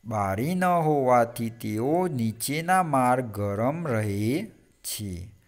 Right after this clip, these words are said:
આથી શિયાળામાં તાશી અને તેના પરિવારજનો નીચેના માળે રહે છે.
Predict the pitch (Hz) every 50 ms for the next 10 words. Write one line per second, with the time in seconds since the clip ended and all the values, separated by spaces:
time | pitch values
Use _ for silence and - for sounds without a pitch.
0 | _ _ _ _ _ _ _ _ - - 104 107 107 107 - - - 185 202 -
1 | - 160 147 131 117 113 113 120 139 160 175 185 185 170 151 143 139 131 135 -
2 | 123 110 107 104 117 - - - - 185 190 151 - - - - - 147 160 160
3 | 151 147 143 143 - 139 120 113 110 117 123 151 170 - - 127 120 120 131 139
4 | 143 143 139 139 139 135 120 120 117 117 117 120 123 123 120 113 104 98 98 95
5 | - - 127 135 139 156 156 151 139 117 98 95 95 92 98 101 101 98 92 87
6 | 87 90 92 101 117 147 196 240 - - _ _ _ _ _ _ _ _ _ _
7 | _ _ - - - - - - -